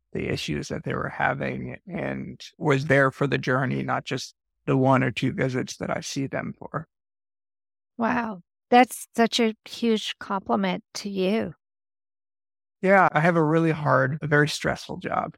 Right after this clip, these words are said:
Speaker 1: And it's moments like those that make me excited to go to work in the morning. And while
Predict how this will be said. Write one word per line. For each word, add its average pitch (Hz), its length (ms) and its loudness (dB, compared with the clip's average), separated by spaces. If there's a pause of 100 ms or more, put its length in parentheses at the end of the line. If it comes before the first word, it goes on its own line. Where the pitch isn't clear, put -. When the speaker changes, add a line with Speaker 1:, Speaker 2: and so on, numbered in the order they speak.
Speaker 1:
And 131 440 0
it's 135 300 -2
moments 147 600 4
like 135 200 2
those 131 640 0
that 120 260 0 (1080)
make 143 240 2
me 156 120 4
excited 123 500 -2
to 135 120 -6
go 143 480 -4
to 143 100 -2
work 131 260 -2
in 120 100 -2
the 127 80 0
morning. 127 540 -4 (360)
And 135 760 -6 (100)
while 139 500 4